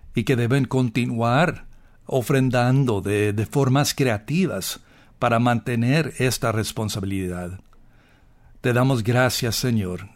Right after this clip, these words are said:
y, y, eh, te damos esta iglesia y sus finanzas enteramente a ti, y es en tu nombre que oramos. Amén. Bueno, familia,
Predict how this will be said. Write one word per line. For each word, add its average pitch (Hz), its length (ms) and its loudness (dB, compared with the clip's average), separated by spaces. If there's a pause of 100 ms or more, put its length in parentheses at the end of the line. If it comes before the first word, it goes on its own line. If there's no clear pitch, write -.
(100)
y, 104 340 -4 (100)
y, 107 260 -2 (540)
eh, 107 320 -6
te 127 160 0
damos 123 380 2
esta 131 320 0
iglesia 120 800 -2 (260)
y 127 140 0
sus 127 320 0
finanzas 117 920 -2
enteramente 127 920 0
a 131 80 -2
ti, 87 340 -8 (800)
y 117 140 0
es 110 180 0
en 120 200 0
tu 135 220 2
nombre 135 520 2
que 95 160 -4
oramos. 90 680 -4 (400)
Amén. 90 520 -6 (2250)
Bueno, 139 320 2
familia, 120 640 2